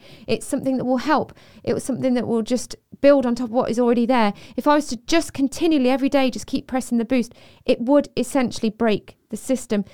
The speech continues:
And that is exactly like our lives. If we are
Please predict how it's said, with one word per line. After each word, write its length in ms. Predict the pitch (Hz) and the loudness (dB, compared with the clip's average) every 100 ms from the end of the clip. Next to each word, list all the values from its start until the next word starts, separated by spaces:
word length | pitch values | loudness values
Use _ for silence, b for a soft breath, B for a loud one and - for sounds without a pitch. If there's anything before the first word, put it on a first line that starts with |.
| B B B | B B B
And 100 | 202 - | -6 0
that 300 | 320 359 - | 2 2 -2
is 140 | 240 | -6
exactly 800 | 208 302 233 - - 247 240 - | -6 -2 -4 -4 -4 0 0 -2
like 460 | 226 220 208 - - - | -2 0 0 -4 -8 -2
our 240 | 214 220 | 0 2
lives. 460 | 214 190 190 196 - | 2 0 -2 -6 -8
If 200 | - - | -8 -2
we 100 | |
are 80 | 233 | 0